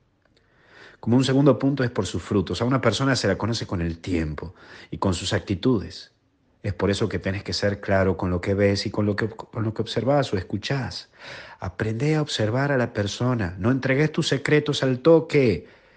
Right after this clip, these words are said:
Al primero que te hable ya no les, le estás contando cosas íntimas tuyas. No, sé prudente con quién hablas y qué hablas.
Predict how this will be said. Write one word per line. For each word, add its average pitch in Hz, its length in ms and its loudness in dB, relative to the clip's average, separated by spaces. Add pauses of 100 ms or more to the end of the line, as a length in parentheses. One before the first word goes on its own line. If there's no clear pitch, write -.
(160)
Al 87 160 -2
primero 131 340 4
que 113 140 0
te 110 140 4
hable 139 280 6
ya 123 140 2
no 131 100 2
les, 113 160 2
le 101 80 0
estás - 220 -4
contando 127 520 -2
cosas 135 360 -2
íntimas 139 360 0
tuyas. 139 300 2
No, 135 460 0 (240)
sé 123 160 0
prudente 120 400 0
con 98 220 -2
quién 110 180 -4
hablas 107 480 0
y 98 100 -8
qué 131 300 -4
hablas. 104 560 -4